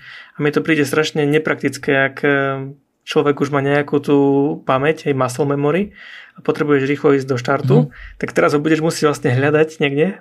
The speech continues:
Speaker 1: po taskbare, keď máš veľa apiek. Namiesto toho, keď bol proste by default niekde v rohu, tak si stále vedel veľmi jednoducho. A to sú také veci, ktoré sa dajú asi zmeniť, ale človek s tým pracuje desať rokov a potom spravia takú pomerne celkom hlúpu vec.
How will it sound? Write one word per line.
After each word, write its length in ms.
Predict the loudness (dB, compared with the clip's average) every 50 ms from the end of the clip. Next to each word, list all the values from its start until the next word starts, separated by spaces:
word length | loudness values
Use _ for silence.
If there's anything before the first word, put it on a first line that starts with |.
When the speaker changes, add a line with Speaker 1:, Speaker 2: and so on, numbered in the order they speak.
| _ _
Speaker 1:
po 80 | -4
taskbare, 680 | -2 -2 -4 -6 -4 -2 0 2 2 2 0 -2 -4 -10 _ _
keď 100 | -14 -8 -6
máš 140 | -4 -2 -2
veľa 200 | 0 0 0 0
apiek. 360 | 0 -2 -4 -4 -4 -8 -16 _ -20 -20 -20 -20 -20 -14 _ -6
Namiesto 320 | -6 -4 -6 -6 -6 -4 -2
toho, 160 | -2 0 0
keď 160 | -2 -2 0
bol 220 | 2 2 2 2 2 0 -2 -6 -10 -14 -14 -12
proste 240 | -10 -10 -8 -6 -4 -2
by 160 | 0 0 0
default 400 | 0 -2 -2 0 0 0 2 2
niekde 220 | 0 0 0 0 0
v 80 | 2
rohu, 220 | 2 2 2 0 0
tak 100 | -4 -6
si 140 | -8 -12
stále 240 | -8 -6 -4 -2 -2 -2
vedel 400 | -2 -2 -2 -2 -2 -2 -4 -2
veľmi 460 | -2 -2 -2 -2 -2 -2 -2 0 0
jednoducho. 500 | 0 0 -2 -6 -8 -8 -8 -8 -8 -10 -18 -20 -20 -20 -18 -18 -16 -12 -8
A 20 |
to 80 | -6 -6
sú 80 | -4 -2
také 240 | -2 0 0 2
veci, 240 | 2 2 0 0 -2
ktoré 300 | -4 -4 -2 -2 -2 -2
sa 80 | -2 0
dajú 180 | 0 0 0
asi 220 | 0 -2 -4 -4 -6
zmeniť, 320 | -4 -2 -2 -2 -2 -2 0 0
ale 400 | 0 2 2 0 0 -2 -4 -8 _ _ _ _ _ _ _ _ _ _ _ _ _ _ _ -20 -20 -20 -18 -8 -4
človek 260 | 0 0 2 0 0
s 60 | -2
tým 100 | -4 -2
pracuje 320 | -2 -2 -2 -2 -2 -2
desať 240 | -2 -2 0 0 0
rokov 240 | 0 0 0 0 0
a 80 | 0 0
potom 220 | -2 -2 -2 -2
spravia 340 | -2 -2 0 2 4 4 2
takú 460 | 2 -2 -6 -4 -2 -2 -2 -4 -6 -12 _ _ _ _ _ _
pomerne 460 | -2 0 0 0 0 0 -2 -2 -2
celkom 380 | -2 -4 -4 -2 -2 -2 -2 0
hlúpu 260 | -2 -2 0 0 0
vec. 380 | 0 -2 -4 -4 -10 -20 -20